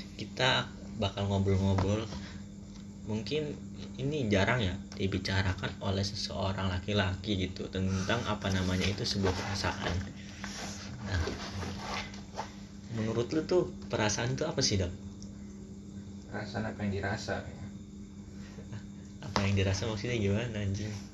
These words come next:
Speaker 2: Yang dirasa, ya, ya, kan manusia kan punya hati.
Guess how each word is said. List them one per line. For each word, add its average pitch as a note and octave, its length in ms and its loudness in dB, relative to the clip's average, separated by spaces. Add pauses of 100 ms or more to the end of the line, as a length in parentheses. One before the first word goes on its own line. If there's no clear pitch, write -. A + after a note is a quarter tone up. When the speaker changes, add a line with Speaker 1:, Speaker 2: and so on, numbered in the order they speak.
(1000)
Speaker 2:
Yang G2+ 220 2
dirasa, A2 840 6 (1900)
ya, - 160 2 (640)
ya, D3+ 240 6 (1040)
kan D#3+ 140 8 (520)
manusia C#3+ 400 6
kan D3 140 8
punya D3 320 8 (960)
hati. A#2 680 4